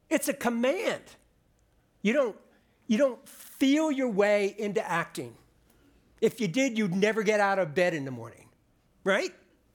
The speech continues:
You don't feel your way necessarily into exercising. Why? You never start doing it. You act your way into feeling. You act your way into feeling. You do it. And particularly as a Christ follower, we do it because it's a command of God.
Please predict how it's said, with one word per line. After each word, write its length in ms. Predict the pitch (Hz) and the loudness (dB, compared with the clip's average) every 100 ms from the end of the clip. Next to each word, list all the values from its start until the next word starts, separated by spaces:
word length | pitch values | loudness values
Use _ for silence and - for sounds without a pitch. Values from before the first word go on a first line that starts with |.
| _ _ _ | _ _ _
You 100 | 220 | 2
don't 120 | 269 | 2
feel 380 | 277 - 285 269 | 0 -2 2 2
your 140 | 240 233 | 2 0
way 240 | 233 233 | 0 0
necessarily 680 | 226 208 240 - 226 208 202 | -4 -6 -6 -2 0 2 0
into 240 | 202 - | -2 0
exercising. 760 | 190 - 190 - 147 143 139 127 | -2 -2 -8 -4 -2 -4 -6 -4
Why? 280 | 180 190 139 - | 0 0 -2 -8
You 120 | 180 | -6
never 240 | 165 170 165 | -2 -2 -4
start 320 | - 156 131 | -4 -4 -4
doing 220 | 165 135 | -6 -6
it. 100 | 127 - _ _ _ _ | -10 -18 _ _ _ _
You 240 | 185 185 - | -2 -2 2
act 340 | 214 254 - | 2 0 -2
your 140 | 247 202 | -4 -2
way 320 | 175 190 180 | 0 2 2
into 360 | 175 190 165 147 | -2 -4 -6 -8
feeling. 440 | - 139 120 120 - _ _ _ _ _ _ _ _ _ - | -6 -6 -6 -12 -20 _ _ _ _ _ _ _ _ _ -4
You 180 | 165 202 | -2 0
act 340 | 202 254 - 240 | -2 -2 -4 -2
your 100 | 165 | 0
way 320 | 139 123 110 | 0 -2 -6
into 200 | 139 120 | -12 -14
feeling. 420 | - 143 117 - - _ _ _ _ - | -12 -12 -12 -14 -20 _ _ _ _ -4
You 140 | 180 | -2
do 360 | 139 165 262 202 | -2 -2 0 -2
it. 160 | - - _ _ - | -4 -16 _ _ -6
And 160 | 151 | -4
particularly 460 | - - 262 269 226 | -2 -2 0 2 2
as 120 | 190 | 0
a 60 | 190 | -6
Christ 360 | - 233 214 | -4 -4 -4
follower, 260 | 226 214 190 | -2 0 0
we 160 | 175 | 0
do 240 | 165 196 208 | -2 -2 -2
it 140 | 208 | -2
because 340 | 233 - 196 185 | -6 -6 -4 -2
it's 160 | 165 | -2
a 80 | 165 | -4
command 500 | - 170 175 185 180 | -4 -4 0 0 -2
of 120 | 147 | -2
God. 440 | 165 151 143 - | -2 -2 -2 -6